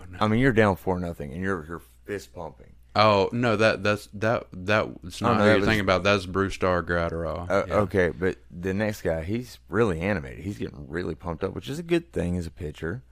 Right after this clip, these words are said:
Speaker 1: Yeah, yeah. Well,
Speaker 2: But
Speaker 1: he done his job. That's why he was pumped. The,
Speaker 2: Oh, yeah.
Speaker 1: the team might not have
Speaker 2: I
Speaker 1: been
Speaker 2: mean,
Speaker 1: doing
Speaker 2: I'll,
Speaker 1: their
Speaker 2: I'll
Speaker 1: job,
Speaker 2: admit,
Speaker 1: but
Speaker 2: you know,
Speaker 1: Yeah.
Speaker 2: old dude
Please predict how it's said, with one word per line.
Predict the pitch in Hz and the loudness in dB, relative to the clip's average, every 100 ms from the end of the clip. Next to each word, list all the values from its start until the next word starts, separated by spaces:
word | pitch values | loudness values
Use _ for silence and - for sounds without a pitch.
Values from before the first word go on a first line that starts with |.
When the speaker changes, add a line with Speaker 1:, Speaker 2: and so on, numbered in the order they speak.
| - | -14
Speaker 1:
Yeah, | 104 123 135 95 85 | -8 -2 0 0 -2
yeah. | 87 98 | -2 0
Well, | - 110 107 | 4 6 8
Speaker 2:
But | 143 | 8
Speaker 1:
he | 180 | 8
done | 160 147 | 6 4
his | 123 143 110 | 4 2 0
job. | 95 98 92 87 85 | 0 2 2 2 2
That's | 95 101 | 0 0
why | 98 90 92 | -4 -4 -2
he | 95 | -2
was | 85 | -4
pumped. | - 80 76 64 - - | -8 -10 -10 -14 -14 -8
The, | 101 98 | -4 0
Speaker 2:
Oh, | 104 | 2
yeah. | 123 107 | 4 2
Speaker 1:
the | 95 | 4
team | 151 139 110 | 4 4 4
might | 98 90 80 | 0 -2 -4
not | 92 | -6
have | 87 | -2
Speaker 2:
I | |
Speaker 1:
been | 95 | 0
Speaker 2:
mean, | 90 | 0
Speaker 1:
doing | 69 | 0
Speaker 2:
I'll, | 131 | 0
Speaker 1:
their | - | -2
Speaker 2:
I'll | - 117 | -2 0
Speaker 1:
job, | |
Speaker 2:
admit, | 98 131 - | 0 0 -4
Speaker 1:
but | - | -6
Speaker 2:
you | 90 | -6
know, | 82 80 - - - - | -4 -6 -10 -16 -20 -8
Speaker 1:
Yeah. | 98 90 87 101 - | -4 -2 -4 -6 2
Speaker 2:
old | 117 131 | 2 4
dude | 131 151 101 82 | 4 4 0 -4